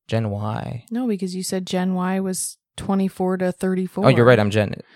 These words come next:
Speaker 1: I'm just getting
Speaker 2: <laughs> You're
Speaker 1: confused.
Speaker 2: having
Speaker 1: I'm,
Speaker 2: so much trouble with these.
Speaker 1: I'm old.
Speaker 2: Yeah, well, they
Speaker 1: I'm
Speaker 2: just
Speaker 1: just
Speaker 2: don't
Speaker 1: old.
Speaker 2: put
Speaker 1: My, my mind, my mind is failing.
Speaker 2: I think it's 'cause I've read before in multiple places that it's,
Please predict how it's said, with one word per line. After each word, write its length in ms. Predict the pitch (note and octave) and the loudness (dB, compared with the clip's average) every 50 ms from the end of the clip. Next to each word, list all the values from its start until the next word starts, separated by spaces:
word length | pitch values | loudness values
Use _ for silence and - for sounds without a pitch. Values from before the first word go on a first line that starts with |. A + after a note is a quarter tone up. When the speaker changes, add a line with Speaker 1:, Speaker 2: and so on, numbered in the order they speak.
| - - - - | -20 -20 -12 -8
Speaker 1:
I'm 300 | - - B2 C3+ D#3 C#3 | -4 0 2 2 2 2
just 160 | C3 A2+ G#2 | 0 0 0
getting 180 | A2+ G2 G2 F#2+ | 0 0 0 -2
Speaker 2:
<laughs> 80 | - G2 | -4 2
You're 140 | A#3+ C#4+ F4+ | 6 8 8
Speaker 1:
confused. 200 | B4 C#5+ C#5+ C5 B4 | 8 8 6 6 4
Speaker 2:
having 180 | A#4+ G4+ D#4+ - | 4 4 4 4
Speaker 1:
I'm, 100 | D3+ - | 6 6
Speaker 2:
so 160 | G#3+ G#3+ G#3 | 8 8 8
much 240 | G#3 G3+ F#3+ - - | 8 6 4 2 2
trouble 320 | - F#3+ F#3 F#3 F#3 F3 | 4 4 4 4 4 0
with 120 | F3 E3+ - | 0 -2 -4
these. 400 | D#3 D#3 D#3+ - - A3 - - C#3 | -8 -8 -8 -10 -10 -12 -10 -6 -4
Speaker 1:
I'm 160 | E3+ F3 - | -4 -4 -4
old. 400 | - - G#2 F#2+ G2+ G#2 A#2 A#2+ - _ _ _ _ _ _ _ _ _ | -6 -6 -4 -4 -4 -4 -6 -8 -12 _ _ _ _ _ _ _ _ _
Speaker 2:
Yeah, 200 | A#3 A#3+ G#3 F3+ | 2 4 6 6
well, 80 | G#3 | 6
they 100 | A3 C4 C#4 | 6 6 8
Speaker 1:
I'm 40 | E4 | 8
Speaker 2:
just 140 | G4+ G4+ | 6 6
Speaker 1:
just 60 | - - | 6 6
Speaker 2:
don't 140 | E4+ F4 | 8 8
Speaker 1:
old. 80 | E4 - | 8 8
Speaker 2:
put 40 | - | 8
Speaker 1:
My, 140 | - - - | 8 8 8
my 240 | A2+ A#2 A#2+ C3 C3 | 6 6 6 6 6
mind, 500 | B2 A#2 G#2+ A2 A2+ B2 C3 B2+ A2+ A2+ | 4 4 4 4 4 2 2 0 -2 -2
my 140 | A2 G2+ G2+ | -2 -2 0
mind 260 | G2+ A2 C3+ D3 B2+ | 2 2 2 2 2
is 120 | A2+ - - | 0 -2 0
failing. 380 | - G#2+ C#3+ G3+ G3 - - | 0 0 0 0 0 4 4
Speaker 2:
I 100 | A#3 C4 | 4 4
think 240 | - A#3+ E4 F4+ G#4+ | 4 2 2 2 2
it's 120 | A#4 - - | 0 0 0
'cause 220 | - D4 C#4+ B3 - - | -2 0 0 0 2 4
I've 180 | - A3 A#3 A#3 | 6 6 6 6
read 180 | C#4 E4+ A#4 A#4 | 4 2 4 2
before 320 | D4 A3+ - F#3+ F#3+ G3 | 2 2 4 4 4 4
in 100 | F#3+ F3+ | 4 4
multiple 460 | F3 F3 F3 F3 F3 F3+ F3 E3+ E3 | 4 4 4 4 2 0 0 0 0
places 560 | E3 - E3+ D#3+ E3+ E3 - D#3+ D#3+ D#3+ E3 E3 | 0 0 0 0 0 0 -2 -2 -4 -4 -2 0
that 220 | E3 D#3+ D3+ D3 - | 0 0 0 0 -2
it's, 400 | D#3+ E3 E3 - - - - | -4 -4 -4 -4 -6 -6 -8